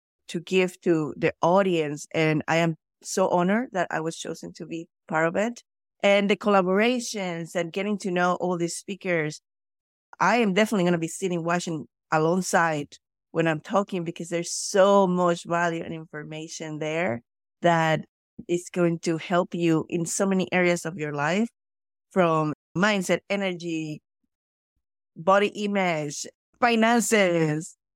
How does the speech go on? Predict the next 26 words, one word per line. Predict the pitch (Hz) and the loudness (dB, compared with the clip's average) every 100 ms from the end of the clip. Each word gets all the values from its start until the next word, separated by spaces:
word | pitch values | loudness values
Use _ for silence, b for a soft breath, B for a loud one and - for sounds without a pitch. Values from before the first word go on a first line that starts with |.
| _ | _
everything, | 247 262 226 190 180 175 | 4 6 6 4 2 2
right? | 170 170 | 2 4
There's | 190 208 | 4 4
a | 208 | 4
little | 254 285 | 4 4
bit | 277 247 | 2 4
for | 247 | 2
everyone. | - 208 185 170 165 180 233 _ _ _ - | 4 4 4 4 4 0 -4 _ _ _ -2
I | 185 | 2
am | 220 | 4
gonna | 254 269 | 2 4
talk | 320 240 | 4 4
about | 226 208 185 | 4 4 4
burnout | 185 180 185 160 117 82 _ - | 2 2 2 0 -2 -4 _ 2
and | 180 170 170 - - | 4 4 2 -2 -2
practical | 190 202 - 240 247 226 | 0 0 -6 -6 -6 -6
keys | - 240 214 170 160 - - _ _ _ | -12 -12 -8 -8 -8 -12 -18 _ _ _
to | - 208 190 185 180 170 165 - _ _ _ _ _ - | -4 2 4 6 6 6 2 -6 _ _ _ _ _ -12
be | 165 190 185 | -4 2 2
able | 185 | 2
to | 175 | -4
be | 165 175 | -2 -2
successful | 170 - - 180 - 139 127 | -4 -8 -6 -6 -6 -6 -4
without | 151 131 127 | 0 0 0
burning | 117 - 104 | -4 -6 -8
out. | - | -10